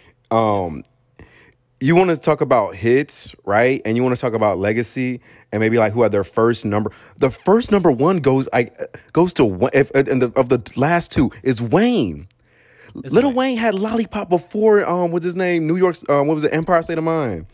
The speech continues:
Speaker 1: Lil Wayne had hits, was on everybody's features. If you're talking about range, you talking about range, bro? I got, it's like, 'cause I'm not trying to get, I'm not getting heated. 'Cause here's the thing, I love Jay-Z more than I like, <laughs> I like, I like Lil Wayne to keep it a buck. But at the same time, we're trying to, like, be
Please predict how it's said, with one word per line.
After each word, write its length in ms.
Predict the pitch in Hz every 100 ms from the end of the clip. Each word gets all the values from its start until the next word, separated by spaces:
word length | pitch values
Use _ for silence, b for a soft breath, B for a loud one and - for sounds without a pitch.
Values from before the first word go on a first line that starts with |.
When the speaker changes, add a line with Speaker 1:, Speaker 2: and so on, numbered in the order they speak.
| B B B B
Speaker 1:
Lil 340 | 160 226 269 233
Wayne 360 | 226 233 233
had 340 | 226 208 185 147
hits, 920 | 139 - 202 247 196 127 - - - B B B -
was 160 | 190
on 160 | 202 175
everybody's 460 | 202 214 208 165
features. 920 | - _ - 359 381 - 339 123 98 - B
If 80 |
you're 100 | -
talking 160 | 220 277
about 100 | 156 131
range, 720 | 139 180 370 508 554 - - _ B B
you 140 | B -
talking 140 | - 370
about 160 | 294 131
range, 400 | 147 480 571 523 494 453
bro? 180 | - -
I 80 | 453
got, 260 | - 90 156
it's 120 | 170
like, 140 | 135
'cause 60 | 143
I'm 60 | 139
not 100 | 143
trying 160 | 135 113
to 60 |
get, 60 | -
I'm 100 | 127
not 140 | 117
getting 200 | 113 104
heated. 320 | 90 98 87 -
'Cause 120 | 110
here's 200 | 120 117
the 80 | 104
thing, 80 | -
I 60 |
love 220 | 104 107 101
Jay-Z 280 | 104 101
more 180 | 110 107
than 100 | 101
I 40 | 101
like, 240 | 101 131
<laughs> 40 | -
I 160 | 160
like, 180 | 98 101 -
I 40 |
like 180 | 104 98
Lil 140 | 98
Wayne 200 | 98 101
to 40 | 98
keep 160 | 110
it 60 | 95
a 40 |
buck. 340 | 85 101 92 B B B
But 120 | 135
at 20 | 147
the 60 |
same 180 | 139 180
time, 160 | 170 151
we're 120 | 214
trying 120 | 240
to, 20 |
like, 160 | 185 139
be 160 | 131